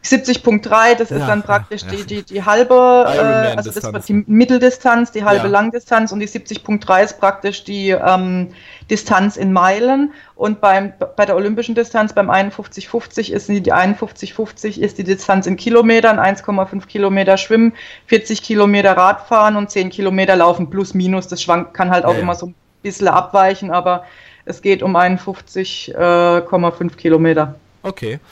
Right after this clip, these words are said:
Speaker 2: Und das ist dein festes Ziel für zweitausendsiebzehn?
Speaker 1: Da bin ich schon angemeldet.
Speaker 2: Ah, okay. Wann ist der?
Speaker 1: Äh, Anfang Juni.
Speaker 2: Anfang
Speaker 1: Am
Speaker 2: Juni,
Speaker 1: elften?
Speaker 2: also hast du
Speaker 1: Ja.
Speaker 2: jetzt, wir haben ja jetzt Ende August, äh,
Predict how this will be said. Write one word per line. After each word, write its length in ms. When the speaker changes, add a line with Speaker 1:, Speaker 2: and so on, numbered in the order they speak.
Speaker 2:
Und 100
das 120
ist 200
dein 180
festes 380
Ziel 160
für 320
zweitausendsiebzehn? 960
Speaker 1:
Da 80
bin 120
ich 80
schon 140
angemeldet. 540
Speaker 2:
Ah, 380
okay. 400
Wann 140
ist 200
der? 200
Speaker 1:
Äh, 80
Anfang 880
Juni. 520
Speaker 2:
Anfang 320
Speaker 1:
Am 60
Speaker 2:
Juni, 140
Speaker 1:
elften? 100
Speaker 2:
also 200
hast 220
du 40
Speaker 1:
Ja. 80
Speaker 2:
jetzt, 180
wir 100
haben 140
ja 60
jetzt 200
Ende 200
August, 520
äh, 220